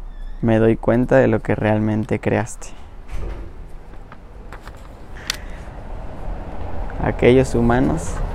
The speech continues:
que aún dudábamos de nosotros mismos, ahora estamos corriendo los riesgos, pues aunque tenemos miedo, elegimos vivirlo.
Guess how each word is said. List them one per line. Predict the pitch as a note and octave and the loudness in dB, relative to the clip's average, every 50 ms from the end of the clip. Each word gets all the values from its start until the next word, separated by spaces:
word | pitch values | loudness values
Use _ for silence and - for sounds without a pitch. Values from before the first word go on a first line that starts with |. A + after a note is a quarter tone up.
| - - - | -4 -4 0
que | - A2 | 2 4
aún | A2 A2 A#2 B2 B2+ C3 | 6 6 8 8 8 10
dudábamos | C3 B2 A#2+ B2 B2 A#2 A#2 A#2 A2+ A2+ A2+ | 10 10 10 10 10 10 8 8 4 4 2
de | A#2 A2 | 2 2
nosotros | G#2+ A2 G#2+ - - A2+ - A#2 A#2 A#2 A#2+ | 2 0 2 2 2 2 4 4 4 4 4
mismos, | A#2 B2 C3 C#3+ D3 D3 D3+ D3+ - - - - - - - - - - - - - - | 4 4 2 2 0 0 -2 -2 -4 -8 -8 -8 -8 -8 -8 -10 -10 -10 -8 -6 -4 0
ahora | - - G#2+ A2+ A2+ A#2+ B2 | 4 6 6 8 8 6 4
estamos | B2 - - B2 A#2 A#2+ B2+ C3+ - | 2 2 2 2 4 4 2 0 0
corriendo | - - A2+ - A2+ A2+ A2+ A#2+ B2+ A#2 | -2 -2 0 2 2 2 4 4 4 4
los | G#2+ A2 A#2 | 4 2 4
riesgos, | A#2 A2+ A2 G#2+ G#2+ A2+ B2 - - - - - - - - - - - - - - - - - - - | 4 4 4 4 2 -2 -6 -8 -10 -10 -10 -12 -12 -14 -16 -16 -16 -16 -14 -14 -14 -14 -14 -12 -6 -2
pues | - A2+ A2+ - | 0 0 2 2
aunque | A#2 A2+ A#2 G#2+ A#2 | 2 2 2 2 0
tenemos | G#2+ - A2+ A2+ A2+ A#2 B2+ C3 B2+ C3 B2+ | 0 0 0 0 2 2 2 2 0 0 0
miedo, | B2 C3+ - - - - - - - - - - - - - - - - - - - - - - - | -2 0 0 -2 -2 -4 -6 -10 -14 -14 -14 -14 -14 -14 -16 -16 -16 -16 -18 -18 -18 -18 -18 -10 -4
elegimos | - B2 A2+ A2 A2 A2 - B2+ A#2 B2 C#3 B2+ B2+ | 0 0 2 2 0 0 0 0 2 2 0 0 0
vivirlo. | B2 A2+ G#2+ A2 G#2+ - - - - - | 0 0 2 2 0 0 -2 -8 -12 -12